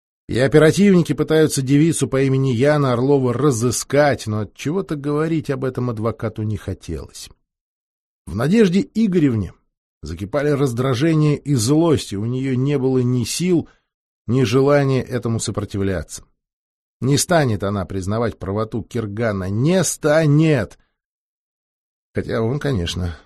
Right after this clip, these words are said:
прав. "Но вы хотя бы дали задание операм разыскать эту подружку Орлову?" Продолжал тем временем Кирган,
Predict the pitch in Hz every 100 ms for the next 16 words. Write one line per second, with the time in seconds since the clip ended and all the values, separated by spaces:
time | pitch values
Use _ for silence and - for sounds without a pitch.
0 | _ - 82 78 - - - _ _ _
1 | _ _ _ _ _ _ _ _ - 80
2 | 95 101 95 85 85 113 113 107 - 101
3 | 98 101 143 160 170 165 143 113 104 -
4 | 98 120 113 98 110 - 151 95 85 80
5 | 107 127 110 - 98 135 156 82 - _
6 | _ _ - 107 117 117 113 117 113 120
7 | 117 113 107 110 107 139 185